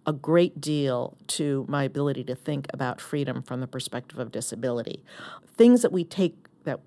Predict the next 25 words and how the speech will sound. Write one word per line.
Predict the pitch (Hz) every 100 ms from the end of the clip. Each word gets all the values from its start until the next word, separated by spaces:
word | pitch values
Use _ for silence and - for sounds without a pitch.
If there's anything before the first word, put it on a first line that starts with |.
| _ _
non-disabled | 165 160 165 156 156 147 143
people | - 135 131
have | 143
taken | - 156 139
for | - 135
granted, | 135 139 139 127 - - - -
have | 160
just | 143 151 -
assumed | 143 - 180 170 165 160 -
are | 139 127 127 - - _
sort | - - 151
of | 143
natural, | 139 139 143 - 135 123
inevitable | - 165 165 135 139
parts | 139 135 127
of | -
the | 139
landscape, | 175 185 190 - 117 92 - - - -
such | - - -
as | 123 127 -
stairs, | - - 320 269 110 85 - - - - -
become | 202 240 240 226 214
called | - 233 240 240
into | 214 190
question | - 196 - 151 117